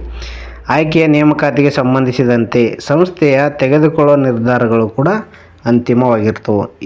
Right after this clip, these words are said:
ಈ ಮಾಹಿತಿ ತುಂಬಾ ಇಂಪಾರ್ಟೆಂಟ್ ಆಗಿರ್ತದೆ. So, ನೀವು ಕೂಡ ಇದನ್ನು ನಿಮ್ಮ ಮೊಬೈಲ್ನಲ್ಲೇ ಕೂಡ ನಿಮ್ಮದು ಅಂತಿಮ ಆಯ್ಕೆ ಪಟ್ಟಿಯನ್ನು ಕೂಡ ಯಾವ ರೀತಿ ಚೆಕ್ ಮಾಡೋದು ಅಂತ ಇಲ್ಲಿ ನೋಡ್ತಾ ಹೋಗೋಣ. ಮೊದಲ ಬಾರಿಗೆ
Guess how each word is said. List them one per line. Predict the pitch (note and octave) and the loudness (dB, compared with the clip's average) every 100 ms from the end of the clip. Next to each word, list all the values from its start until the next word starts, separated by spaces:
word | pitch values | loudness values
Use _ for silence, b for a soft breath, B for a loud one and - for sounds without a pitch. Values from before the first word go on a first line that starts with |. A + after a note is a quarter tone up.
| D3+ | 4
ಈ | F3 D#3+ | 4 4
ಮಾಹಿತಿ | C3 C#3 - F#3 G#3 C#3 | 2 0 2 0 0 0
ತುಂಬಾ | B2+ C#3 C#3+ | 0 2 2
ಇಂಪಾರ್ಟೆಂಟ್ | A#2+ B2+ B2 A#2+ A#2+ | 2 0 2 0 0
ಆಗಿರ್ತದೆ. | A2 G#2+ - G#2+ G2+ B B B | 0 -2 -4 -6 -6 B B B
So, | F3+ D#3+ | 2 4
ನೀವು | E3+ F3+ | 4 4
ಕೂಡ | F3+ F3 | 2 2
ಇದನ್ನು | D#3 E3+ F3+ | 4 4 6
ನಿಮ್ಮ | D3+ C#3 B2+ | 6 4 2
ಮೊಬೈಲ್ನಲ್ಲೇ | D3 D3+ D3+ C#3+ C3+ | 2 2 2 2 0
ಕೂಡ | C3+ D#3 D#3 | 0 2 2
ನಿಮ್ಮದು | D3 C3 | 2 2
ಅಂತಿಮ | B2+ D3 C#3+ | 0 0 0
ಆಯ್ಕೆ | B2 B2 A#2+ | 0 -2 -2
ಪಟ್ಟಿಯನ್ನು | B2 B2 A#2+ A#2+ | -2 0 0 2
ಕೂಡ | C#3 A#2+ | 0 2
ಯಾವ | C#3+ | 2
ರೀತಿ | C#3+ C#3+ C3 | 0 0 -2
ಚೆಕ್ | B2 C3 | -2 0
ಮಾಡೋದು | A#2 A#2 | 0 0
ಅಂತ | A#2 D3+ | 0 0
ಇಲ್ಲಿ | B2 A#2+ | 2 0
ನೋಡ್ತಾ | A2 A#2 | 0 -2
ಹೋಗೋಣ. | G#2+ G#2+ F#2+ - | 0 -2 -4 -4
ಮೊದಲ | A#2+ D3 D3 | -2 0 2
ಬಾರಿಗೆ | D3 C#3+ | 2 0